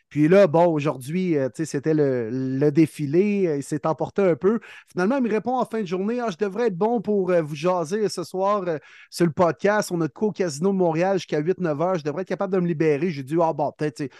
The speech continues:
juste un cinq, dix, quinze minutes. » Là, finalement, il fait, « Hey, sa-, salut mon homme, désolé, là, avec le défilé aujourd'hui, je suis parti en boisson beaucoup trop tôt. Va falloir se reprendre une prochaine fois, les boys. »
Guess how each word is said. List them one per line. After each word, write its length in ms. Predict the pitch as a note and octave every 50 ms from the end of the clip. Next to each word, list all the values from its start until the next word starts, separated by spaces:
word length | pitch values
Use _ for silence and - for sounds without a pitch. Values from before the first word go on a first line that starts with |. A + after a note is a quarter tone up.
| - _ _ -
juste 180 | E3 A3 -
un 100 | G3+ F3+
cinq, 300 | D#3+ - - F#3 F#3 F#3
dix, 220 | D3+ C#3+ F#3+ F#3+ -
quinze 260 | - E3+ F3 D#3+ C#3
minutes. » 320 | D3+ D3 C#3+ E3+ F#3 F3
Là, 80 | C#3+ D#3+
finalement, 340 | - - D#3 D3+ D3 D#3 F3
il 100 | F3 D3+
fait, « 200 | - D3 C#3 - - - - - _ -
Hey, 160 | D3+ F3 F3
sa-, 280 | - F3 E3+ F3+ F3 D#3+
salut 260 | - - F#3+ G3+ G#3
mon 200 | F#3+ F#3 F3 E3+
homme, 160 | F3 F3+ F3
désolé, 580 | D#3+ F#3 F3+ F3 D#3 F3+ F3 F3 F#3+ G3 G3+ F#3+
là, 200 | F#3 F#3 F3+ E3+
avec 220 | D3+ F3 F3+ -
le 100 | F3+ E3+
défilé 320 | E3 F3+ - - - F3+
aujourd'hui, 520 | F#3 A#3 G#3 E3 F3+ E3 D#3 C#3+ E3+ G3 G3+ - - - - _
je 60 | - -
suis 40 |
parti 300 | - - F#3 F3 - -
en 80 | A3 G#3+
boisson 480 | F3+ F#3+ F#3+ F#3 F3 - - G3+ G#3 F#3+
beaucoup 320 | E3 E3 G3 - - -
trop 260 | - A3 G3 F#3+ E3+
tôt. 260 | D#3+ - F3 F#3+ G3 F#3+ - - - - _
Va 140 | - D#3 F3+
falloir 360 | D3+ - F3+ F#3 G#3 G3 G3+
se 160 | F#3 - - F#3+
reprendre 520 | F#3 E3 - F3 - - A3+ G#3+ - G#3
une 120 | A3 G3
prochaine 460 | D3 - F3+ G3 F#3+ - G3 F3+ E3 -
fois, 220 | - E3 F#3 G3+
les 240 | F#3 - - F3+ E3
boys. » 240 | D3 E3+ E3+ F#3